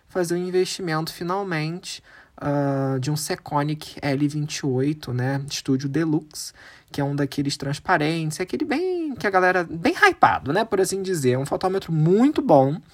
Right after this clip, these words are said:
Ah, ele tem várias, né? Ah, tem várias configurações, por assim dizer, né? Tem vários modelos, é, pra, melhor, é, melhor dizendo, né? É, o meu modelo é um modelo mais antigo, então ele usa fotocélula de selênio, que é um terror pra muita gente,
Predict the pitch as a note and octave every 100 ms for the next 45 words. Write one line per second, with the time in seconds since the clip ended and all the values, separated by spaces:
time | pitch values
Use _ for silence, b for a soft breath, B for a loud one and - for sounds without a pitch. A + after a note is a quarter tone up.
0 | B B B B - C#3 C3+ C3 C3 C3
1 | B2+ B2+ C3+ C#3+ D#3+ C#3+ B2+ C#3+ D#3+ C#3+
2 | A#2 B2+ C3+ C3+ A#2+ A#2 A2+ A#2+ - _
3 | _ _ _ _ _ _ - A#2 A2 A2
4 | G#2+ G#2+ - C3 C3 E3 - C#3+ - C#3
5 | C#3 C3 - D3 D3 C#3 B2+ C#3+ C3 A#2+
6 | C#3 C3 B2 C3+ D#3+ D#3+ E3 C#3 B2 D3
7 | A#2 A2 A2 B B B B - B2+ A#2
8 | D3 C#3 C#3 C3+ C3+ - - C3 B2+ C#3
9 | D3 D3+ D3 B2 C3 C3 A#2 G#2 A2+ D3
10 | G3 - B B - C3+ C3+ C#3 E3 G3
11 | F#3 F#3+ G3 F#3 F3+ E3+ D#3+ D#3 G3 A#3
12 | - F#3 A#3 A#3 G3 F3+ E3+ D#3+ D#3 D#3+
13 | D3+ D3+ - D#3+ D3+ D3+ C#3+ - F3+ D3+
14 | D3 E3 E3 D3+ D#3+ D#3+ F3 D#3+ D#3+ F#3+
15 | - - D3+ D3+ D3+ D#3+ C#3+ C#3+ F3+ G#3